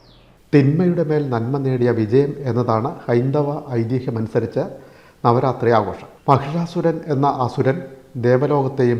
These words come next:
ഭൂമിയെയും ഭീഷണിപ്പെടുത്തിയിരുന്നു. മഹിഷാസുരനെ വധിക്കാൻ ബ്രഹ്മാവ്, വിഷ്ണു,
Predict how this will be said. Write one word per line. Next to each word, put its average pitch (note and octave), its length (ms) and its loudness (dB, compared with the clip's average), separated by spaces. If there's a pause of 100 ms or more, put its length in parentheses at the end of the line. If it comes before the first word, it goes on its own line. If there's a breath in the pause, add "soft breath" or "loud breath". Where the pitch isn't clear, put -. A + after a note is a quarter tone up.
ഭൂമിയെയും B2 540 2 (200)
ഭീഷണിപ്പെടുത്തിയിരുന്നു. A#2 920 -4 (460 soft breath)
മഹിഷാസുരനെ B2 640 0
വധിക്കാൻ A#2 340 0 (200)
ബ്രഹ്മാവ്, A#2+ 460 0 (140)
വിഷ്ണു, C3 300 -2